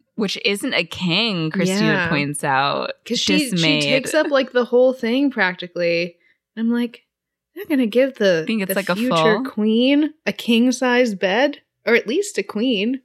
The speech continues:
Speaker 1: Yeah.
Speaker 2: It looks pretty small. Um, I did read, I don't know if it's true or if it is, like, still the case,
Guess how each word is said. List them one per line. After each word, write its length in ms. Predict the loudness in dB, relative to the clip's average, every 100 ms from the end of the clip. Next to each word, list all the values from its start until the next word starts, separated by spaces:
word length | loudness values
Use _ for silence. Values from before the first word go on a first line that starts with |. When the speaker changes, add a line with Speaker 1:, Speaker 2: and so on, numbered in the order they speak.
| _
Speaker 1:
Yeah. 440 | -4 0 0 -2 -4
Speaker 2:
It 60 |
looks 180 | -6 -8
pretty 240 | -8 -8 -8
small. 480 | -10 -12 -10 -10 _ _ _ _ _ _ _
Um, 340 | -6 -6 -6 -2
I 120 | 0
did 200 | 2 2
read, 200 | 2 2
I 100 | 0
don't 140 | 0
know 100 | -2
if 100 | -2
it's 200 | -4 -8 -12
true 480 | -4 0 2 2
or 180 | 0 0
if 120 | 0
it 100 | -4 -4
is, 220 | -6 -6
like, 120 | -8
still 420 | -10 -6 -4 -2
the 120 | -2
case, 540 | -2 0 -2 -2 -6